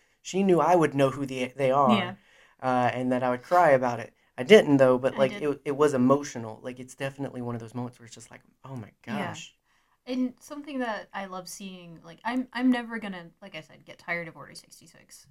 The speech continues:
Speaker 2: but I think something that later media has done so well is the giving of the order, a moment of silence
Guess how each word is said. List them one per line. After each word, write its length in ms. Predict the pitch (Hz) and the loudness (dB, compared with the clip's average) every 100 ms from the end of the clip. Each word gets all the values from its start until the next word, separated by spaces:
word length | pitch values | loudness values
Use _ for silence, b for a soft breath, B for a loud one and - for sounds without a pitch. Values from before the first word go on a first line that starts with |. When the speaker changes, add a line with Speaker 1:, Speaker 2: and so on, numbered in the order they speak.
| - | -10
Speaker 2:
but 280 | 202 185 - _ _ _ _ _ - - | -6 -6 -10 _ _ _ _ _ -20 -16
I 60 | |
think 220 | 208 254 240 | -8 -8 -8
something 380 | 262 247 247 220 | -8 -4 -4 -2
that 400 | 190 180 180 _ _ _ _ _ _ | 0 -2 -4 _ _ _ _ _ _
later 680 | 208 202 202 202 202 190 180 | -16 -10 -8 -4 -4 -4 -8
media 360 | 185 185 180 175 | -12 -14 -10 -12
has 220 | 175 170 | -12 -16
done 420 | 180 170 165 170 170 | -14 -16 -16 -20 -20
so 260 | - 196 | -14 -12
well 460 | 185 180 156 - - _ _ _ _ | -8 -8 -8 -12 -18 _ _ _ _
is 600 | 214 190 175 165 - - _ _ _ | -8 -8 -8 -12 -14 -16 _ _ _
the 80 | - | -10
giving 260 | 214 214 240 | -6 -6 -4
of 80 | 262 | -6
the 100 | 226 | -6
order, 400 | 185 160 180 - _ _ _ _ _ _ | -8 -10 -14 -20 _ _ _ _ _ _
a 80 | 208 | -6
moment 460 | 190 190 214 220 214 | -4 -2 -4 -6 -8
of 320 | 190 180 175 _ _ | -10 -10 -10 _ _
silence 800 | - - 175 165 180 - - | -12 -8 -8 -10 -18 -20 -20